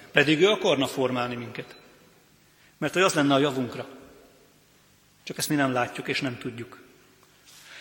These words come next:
És ó, de nehéz is ez. És de fájdalmas is ez. Amikor tudom, mit mond Krisztus. De Mester, nem akarlak érteni, mert akkor még a végén cselekednem kéne.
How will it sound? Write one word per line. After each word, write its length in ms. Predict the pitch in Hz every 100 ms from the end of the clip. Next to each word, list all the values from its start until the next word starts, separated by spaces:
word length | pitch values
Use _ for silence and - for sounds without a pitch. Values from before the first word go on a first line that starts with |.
| -
És 220 | - - -
ó, 280 | 214 156
de 140 | 143 175
nehéz 340 | 156 135 123
is 160 | 123 -
ez. 280 | 120 - - - - - - - - - -
És 160 | 147
de 120 | 190
fájdalmas 640 | - 180 170 156 135 131 135
is 140 | -
ez. 260 | 123 - - - - - - _ _ _ _ _ _ _ _ _ _ _ _ _ _ _ _ - _ _ _ _ -
Amikor 340 | 147 135 139
tudom, 240 | - 151 139
mit 140 | 135
mond 160 | 139 120
Krisztus. 520 | 127 - 135 - - - - - - - -
De 100 | 147
Mester, 260 | 151 - 147
nem 160 | 151
akarlak 420 | 135 139 127 131
érteni, 300 | 139 123 135
mert 240 | 131 127 139
akkor 480 | - 139 123 - - - -
még 180 | 139 127
a 40 |
végén 300 | 123 120 120
cselekednem 540 | - 123 117 120 117 113
kéne. 300 | 123 120